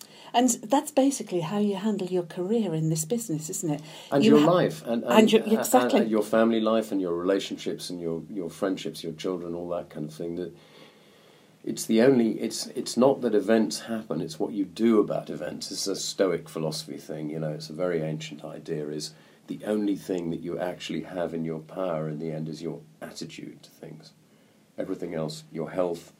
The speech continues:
Speaker 2: you know, what happens to you, you know, earthquakes, you can't control those.
Speaker 1: No,
Speaker 2: But
Speaker 1: absolutely
Speaker 2: you
Speaker 1: not.
Speaker 2: can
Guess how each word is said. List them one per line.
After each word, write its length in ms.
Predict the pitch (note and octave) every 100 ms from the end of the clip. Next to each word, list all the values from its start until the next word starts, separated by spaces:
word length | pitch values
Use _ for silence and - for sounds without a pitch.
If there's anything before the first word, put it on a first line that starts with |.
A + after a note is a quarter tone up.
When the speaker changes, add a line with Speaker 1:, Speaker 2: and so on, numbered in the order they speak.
| _ _ _ - _ _ _
Speaker 2:
you 100 | -
know, 140 | D#2+ D#2+
what 240 | E2+ D#2+
happens 400 | E2 - E2 D#2
to 120 | - E2
you, 360 | E2 D#2 E2+
you 80 | F2+
know, 100 | E2+
earthquakes, 760 | E2 F#2 F2 - F2 E2 D#2 -
you 60 |
can't 260 | - F#2+ F2
control 420 | E2 D#2 F2 E2+
those. 300 | D#2 D#2 -
Speaker 1:
No, 140 | D#3 C3+ - - _
Speaker 2:
But 80 | E3
Speaker 1:
absolutely 220 | D#3 - D3+
Speaker 2:
you 40 |
Speaker 1:
not. 120 | D#3+
Speaker 2:
can 600 | D#3 - A2+ G#2+ G#2 G2+